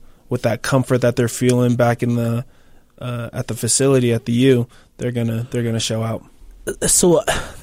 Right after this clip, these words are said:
Speaker 2: what did you make of the combine schedule? Did you like the fact that it was later in the evening and, and kinda like, it felt like it was made more for T V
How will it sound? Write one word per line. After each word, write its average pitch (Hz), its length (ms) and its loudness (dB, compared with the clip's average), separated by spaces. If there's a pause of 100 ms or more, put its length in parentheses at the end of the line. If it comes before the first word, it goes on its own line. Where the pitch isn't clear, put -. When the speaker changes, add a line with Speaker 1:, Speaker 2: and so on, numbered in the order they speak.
(280)
Speaker 2:
what 151 220 2
did 262 180 4
you 196 120 4
make 147 320 4
of 120 60 0
the 110 80 2
combine 113 460 0
schedule? 98 380 0
Did 123 200 2
you 226 120 4
like 127 300 2
the 120 80 -2
fact 123 320 -2
that 120 120 0
it 117 80 2
was 101 180 0
later 113 280 2
in 113 120 4
the 117 200 0
evening 117 280 4
and, 104 240 -2
and 113 140 0
kinda 165 280 0
like, 143 380 2 (880)
it - 180 -2
felt 156 320 0
like 147 180 2
it 160 100 2
was 120 180 2
made 120 280 4
more 113 240 4
for 107 200 -2
T 117 320 0
V 110 420 2